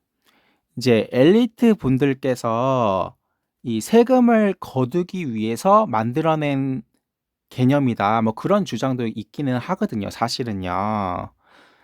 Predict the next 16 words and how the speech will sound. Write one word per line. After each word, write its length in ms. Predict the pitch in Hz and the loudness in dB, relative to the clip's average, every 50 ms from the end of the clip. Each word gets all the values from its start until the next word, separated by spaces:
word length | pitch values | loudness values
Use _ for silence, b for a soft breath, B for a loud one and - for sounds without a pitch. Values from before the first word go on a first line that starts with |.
| b b b b _ _ | b b b b _ _
그래서 400 | - 139 135 135 127 143 131 120 | 0 0 0 2 2 2 0 2
이제, 460 | 113 107 - 113 110 107 110 104 101 107 - _ _ _ _ _ _ _ _ _ _ _ _ _ _ _ - | 0 -2 -2 0 0 0 0 0 -2 -4 -8 _ _ _ _ _ _ _ _ _ _ _ _ _ _ _ -4
음, 640 | 113 104 101 101 98 98 98 98 98 98 95 95 92 - _ _ _ _ _ _ _ _ _ _ _ _ _ B B B B B B B B _ | -2 0 0 0 -2 -2 -2 -2 -2 -2 -4 -6 -8 -10 _ _ _ _ _ _ _ _ _ _ _ _ _ B B B B B B B B _
그런 800 | - - 151 156 170 180 175 165 160 151 139 127 117 120 120 - - - _ | -2 0 4 4 4 4 4 2 0 -2 -2 -2 -4 -4 -8 -14 -18 -20 _
고정관념이 1000 | - - 151 147 - 196 196 196 190 - - 120 113 120 123 120 117 123 135 135 135 | -4 0 0 2 4 2 2 2 0 -2 -2 -2 0 0 0 -2 -2 -2 -2 -4 -4
있으신 640 | - 123 - - - 170 165 - - 156 147 139 120 | -6 -8 -8 -6 -6 -6 -6 -4 -4 -4 -4 -4 -4
분이 480 | 113 107 104 117 147 185 208 247 240 - _ _ _ _ _ _ _ | -4 -4 -2 -2 -2 0 -2 -2 -4 -6 _ _ _ _ _ _ _
그렇게 500 | - - 120 - - - 135 120 113 110 | -14 -12 -12 -12 -6 -2 0 2 2 2
좀 440 | - 123 113 107 95 92 95 95 - - _ _ _ | 0 -2 -4 -4 -4 -6 -8 -12 -14 -20 _ _ _
약간 340 | 107 101 98 - 104 101 98 | -14 -14 -8 -6 -6 -6 -6
비판적으로 760 | - - - 127 - - 175 156 147 - 147 131 131 143 139 | -8 -10 -10 -10 -4 -4 -4 -4 -2 -2 -2 0 0 0 -2
말씀을 580 | 120 107 95 98 - - - 127 120 123 120 120 | -2 -2 -4 -4 -8 -8 -8 -6 -4 -4 -4 -4
하신 380 | 120 156 165 - 196 185 175 | -4 -4 -6 -4 -6 -8 -6
걸로 300 | 160 151 131 123 117 113 110 - _ _ | -4 -2 -2 0 0 -2 -4 -6 _ _
생각이 480 | - - 170 165 165 156 147 147 147 135 | -20 -16 -10 -8 -6 -6 -6 -8 -10 -10
들고요. 880 | - 104 95 87 98 98 127 156 147 127 110 95 92 90 90 90 98 | -8 -8 -8 -6 -6 -6 -4 -4 -4 -4 -4 -6 -6 -6 -6 -8 -10